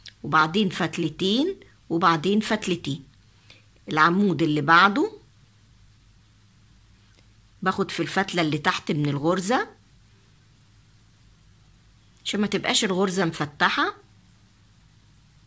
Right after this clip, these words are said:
بصوا فين؟ في الفتلة اللي تحت دي كده، وأسحب الخيط، وبعدين أسلت غرزة واحدة الأول، وبعدين غرزتين، وبعدين غرزتين،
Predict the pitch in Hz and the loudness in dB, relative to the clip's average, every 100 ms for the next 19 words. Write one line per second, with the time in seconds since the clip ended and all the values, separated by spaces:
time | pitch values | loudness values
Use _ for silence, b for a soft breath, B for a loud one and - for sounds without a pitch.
0 | - - b b b b b b b _ | -20 -20 b b b b b b b _
1 | _ _ 160 - 165 170 208 349 - 147 | _ _ -8 -6 -2 0 0 0 -6 -6
2 | 175 170 170 151 139 160 - - 147 147 | -4 -2 -2 -2 -2 -4 -4 -6 -4 -4
3 | 147 175 214 392 - - _ - _ _ | -4 -2 -2 -2 -10 -20 _ -20 _ _
4 | _ b b b b b - - 190 - | _ b b b b b -4 0 0 0
5 | 156 147 143 - 185 311 339 165 156 156 | -2 -4 -4 0 0 0 -2 -2 0 0
6 | 160 135 - 196 175 170 165 180 165 160 | -2 -2 -2 -4 -4 -4 -2 -2 0 2
7 | 175 - 151 139 165 185 254 415 - - | 2 2 -4 0 0 2 0 -4 -8 -12
8 | 151 156 151 180 165 165 143 151 147 175 | 0 2 2 0 0 0 0 -4 -4 -2
9 | 214 339 220 151 147 143 165 151 151 143 | 0 -2 -4 0 0 0 -2 -2 -2 -4
10 | 151 - 175 247 370 | -6 -2 0 0 -4